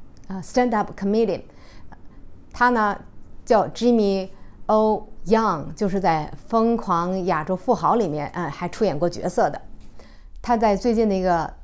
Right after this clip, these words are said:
呃，Daily Show 的谈话节目里哈，原话是这样说的：“Being in a new country with a new language, one of the hardest things besides making friends in school was dealing with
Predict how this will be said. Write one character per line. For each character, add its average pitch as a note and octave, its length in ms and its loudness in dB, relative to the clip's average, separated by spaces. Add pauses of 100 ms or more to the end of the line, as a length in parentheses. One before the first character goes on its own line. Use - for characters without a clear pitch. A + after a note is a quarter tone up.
(160)
呃， F3 320 -6
Daily G#3+ 240 4
Show G#3+ 160 0
的 E3+ 80 0
谈 E3 260 -4
话 G3 160 0
节 F3 160 -2
目 E3 180 -4
里 D3 120 -8
哈， D3 240 -6 (240)
原 F#3 200 4
话 G#3+ 140 2
是 F#3 100 -4
这 G3+ 100 -2
样 F3 160 0
说 D3+ 200 -6
的： C#3+ 120 -10 (400)
“Being C4 340 4
in A3+ 180 2
a A3 60 2
new B3 260 4
country C#4+ 640 0 (200)
with G#3 180 -2
a G#3 60 0
new B3 260 4
language, A#3 640 -2 (420)
one B3+ 280 2
of C#4+ 100 2
the A#3+ 80 0
hardest B3+ 480 2 (220)
things G3+ 400 -2 (200)
besides A#3 640 2 (380)
making A#3 440 4
friends G3+ 460 -2
in A#3+ 140 2
school A3+ 640 0 (400)
was G3 480 2 (1120)
dealing C4+ 300 6
with G#3+ 340 2